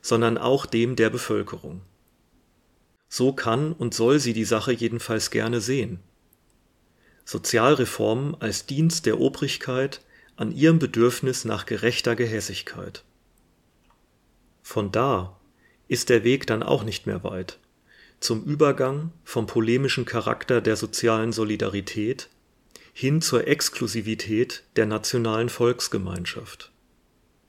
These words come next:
Für diese Abteilung demonstrativer hoheitlicher Tatkraft, die dem Volk sein Recht verschafft, indem volksfremde Elemente von unseren Zahnarztpraxen und Hängematten ferngehalten werden,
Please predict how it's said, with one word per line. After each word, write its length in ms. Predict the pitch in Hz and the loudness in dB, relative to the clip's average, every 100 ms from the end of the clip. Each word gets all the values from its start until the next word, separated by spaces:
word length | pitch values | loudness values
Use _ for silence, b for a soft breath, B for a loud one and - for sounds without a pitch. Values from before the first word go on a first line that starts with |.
| _ _ _ _ B B B B B | _ _ _ _ B B B B B
Für 180 | - | -8
diese 380 | 101 143 202 147 | -6 -2 2 2
Abteilung 640 | 110 - - 110 104 101 98 | 2 -4 -4 -2 0 -2 2
demonstrativer 880 | 113 120 107 - 110 120 107 110 | 2 2 0 -2 -2 -2 0 0
hoheitlicher 600 | 101 113 113 - - 113 | 2 0 0 -4 -4 -4
Tatkraft, 760 | - 110 107 - 117 127 - - _ _ b b b b | -2 -4 -4 -4 -6 -6 -10 -20 _ _ b b b b
die 80 | - | 0
dem 160 | 120 117 | 2 2
Volk 320 | - 123 127 | 4 4 4
sein 180 | 113 107 | 2 0
Recht 260 | 123 - | -2 -4
verschafft, 600 | - 107 - 113 - - - _ b b b | -4 -2 -2 -4 -8 -14 -20 _ b b b
indem 340 | b 123 113 113 | b 0 2 2
volksfremde 680 | - 127 131 - 117 113 | 4 4 4 2 2 2
Elemente 540 | 113 110 110 120 139 123 | 2 2 0 0 0 -4
von 240 | - 113 | -4 -4
unseren 400 | 117 113 104 101 | -4 -4 -4 -4
Zahnarztpraxen 1080 | - 120 131 117 104 - - 117 - - 113 | -2 -2 0 0 -2 -6 -4 -4 -2 -4 -6
und 220 | - 107 | -6 -4
Hängematten 480 | - 147 107 101 113 | 0 2 0 -2 -6
ferngehalten 720 | - 107 107 104 104 104 107 | -4 -2 -2 -2 -2 -4 -4
werden, 380 | 101 98 110 123 | -2 -2 -4 -8